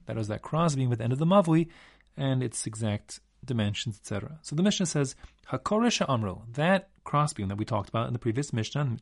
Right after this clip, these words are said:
t-, two Mishnayos ago, "Rachava k'dei lekabel ariach." It has to be wide enough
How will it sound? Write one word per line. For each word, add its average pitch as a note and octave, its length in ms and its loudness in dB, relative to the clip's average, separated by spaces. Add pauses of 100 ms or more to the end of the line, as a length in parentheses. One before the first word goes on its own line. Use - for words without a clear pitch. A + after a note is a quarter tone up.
t-, - 80 -18 (320)
two C3 100 4
Mishnayos G2 360 -4
ago, E3 240 -6 (920)
"Rachava F#3 800 4
k'dei C#3 300 0
lekabel C3+ 440 0
ariach." A#2 300 0 (140)
It A#2+ 100 -4
has G3 160 2
to - 60 -12
be F3 80 2
wide D#3 420 4
enough B2 340 -2